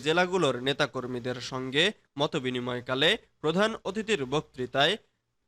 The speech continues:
দলীয় নেতাকর্মীদের প্রতি এ আহ্বান জানান বিএনপির এই শীর্ষ নেতা। মতবিনিময় সভায়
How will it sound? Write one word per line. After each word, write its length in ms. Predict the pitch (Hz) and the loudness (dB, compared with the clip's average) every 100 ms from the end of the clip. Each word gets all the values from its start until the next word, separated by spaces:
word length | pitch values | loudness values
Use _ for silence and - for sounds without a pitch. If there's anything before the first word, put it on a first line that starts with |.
| - | -10
দলীয় 400 | 131 156 185 233 | 0 2 4 2
নেতাকর্মীদের 760 | 208 180 220 208 214 214 214 220 | 2 -2 -2 -2 0 0 2 0
প্রতি 320 | 220 220 226 226 - | 0 -2 0 -2 0
এ 100 | 165 185 - | 0 2 2
আহ্বান 440 | 143 143 117 123 123 | -2 -2 -4 -6 -4
জানান 360 | 127 131 147 190 226 _ | -4 2 2 2 -4 _
বিএনপির 560 | 135 165 214 220 226 226 | -8 0 0 0 0 2
এই 140 | 202 139 | 2 2
শীর্ষ 320 | - 147 120 127 | -2 -4 -4 -8
নেতা। 320 | 123 - 135 131 - _ _ _ _ _ _ _ _ _ _ _ _ _ _ _ _ _ _ _ _ _ _ _ _ _ _ - | -6 0 2 2 -4 _ _ _ _ _ _ _ _ _ _ _ _ _ _ _ _ _ _ _ _ _ _ _ _ _ _ -2
মতবিনিময় 720 | 143 147 131 131 127 123 120 | 0 0 0 0 2 0 -2
সভায় 420 | 123 123 143 175 | -4 0 2 2